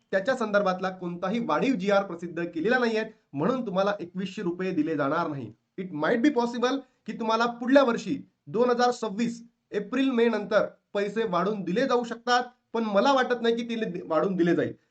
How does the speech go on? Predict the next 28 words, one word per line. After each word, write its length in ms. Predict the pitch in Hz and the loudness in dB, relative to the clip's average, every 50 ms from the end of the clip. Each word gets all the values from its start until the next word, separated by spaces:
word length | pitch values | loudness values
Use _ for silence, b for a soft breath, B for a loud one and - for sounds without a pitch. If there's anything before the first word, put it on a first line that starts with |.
| b _ | b _
फक्त 240 | 214 - - - 269 | -6 -6 0 0 2
मला 200 | 240 240 240 247 | 2 4 2 2
एवढंच 280 | 240 208 208 254 269 262 | 0 2 2 2 2 2
म्हणायचं 420 | 247 233 233 233 233 233 233 233 | 2 0 0 2 0 2 2 0
आहे 100 | 226 226 | 0 0
की 80 | 226 226 | -2 -6
ज्या 260 | 160 175 190 220 254 | -4 -2 -2 -2 0
बहिणींना, 440 | 226 220 214 220 220 214 208 208 208 | -2 -4 -4 -4 -6 -4 -2 -2 -2
ज्या 160 | 190 202 196 | 0 -2 -2
बहिणी 220 | 185 190 190 196 | -2 -2 -6 -6
पात्र 380 | 202 - - 240 254 254 - 240 | -8 -6 -4 -6 -4 -2 -2 0
आहे, 520 | 220 208 202 208 214 214 - _ _ 147 | 0 0 0 -2 -4 -4 -8 _ _ -6
ज्या 220 | 139 175 208 247 254 | -2 0 0 2 2
बहिणींना 380 | 226 214 214 214 214 214 214 | 0 -2 -4 -4 -2 -2 -2
पंधराशे 500 | 208 208 - 196 190 185 208 233 233 240 | -2 -2 -2 -2 0 0 -2 -2 -2 -4
रुपयाची 340 | - - 202 202 196 202 202 | -6 -4 -4 -4 -4 -4 -8
गरज 300 | 180 160 208 254 277 262 | -4 0 2 2 4 4
आहे, 200 | 240 214 214 220 | 2 0 0 -2
त्याच 600 | 220 - _ _ _ _ - 220 233 254 202 196 | -6 -8 _ _ _ _ -2 0 0 0 -2 -4
बहिणींच्या 440 | 185 196 190 190 196 196 190 202 - - | -4 -4 -4 -4 -6 -6 -6 -6 -6 -6
अकाउंटला 460 | 170 170 - 185 185 180 185 185 180 | -8 -6 -6 -6 -6 -4 -4 -4 -4
सरकारने 440 | 180 160 156 156 160 160 160 175 180 | -4 -6 -8 -6 -6 -6 -6 -6 -8
पैसे 340 | 180 175 147 143 143 165 | -8 -8 -8 -8 -6 -8
पाठवावे. 640 | 160 160 147 147 170 165 156 156 160 156 156 - - _ | -4 -4 -4 -4 -2 -4 -4 -2 -2 -4 -6 -6 -12 _
आणि 140 | 139 143 165 | -8 -8 -8
सरकार 360 | - - 143 139 151 185 185 | -6 -6 -8 -4 -2 -2 -2
काय 180 | 185 190 190 190 | 0 -2 -2 -2
करताय? 340 | 185 185 180 190 202 226 | -2 -4 -2 -2 -2 -2